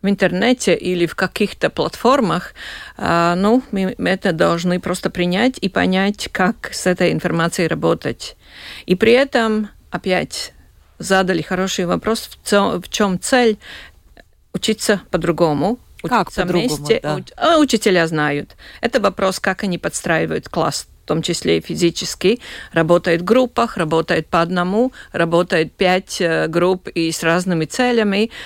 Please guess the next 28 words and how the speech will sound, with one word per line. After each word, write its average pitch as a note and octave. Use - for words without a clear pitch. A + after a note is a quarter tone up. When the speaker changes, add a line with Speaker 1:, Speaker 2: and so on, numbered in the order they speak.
Speaker 1:
Ну, A3
это, G3
ну, G3
это A3
немножко G3
требует E3+
времени, A3+
хотя F#3+
дети F#3+
не G3+
ждут, G#3
но E3+
это E3+
требует E3
времени. G3+
И -
это, A#3+
кстати, D#3+
требует F3
немножко F3+
другого F3+
устройства E3+
в -
классе F3+
и E3
немножко E3+
другую D#3+
школу, E3+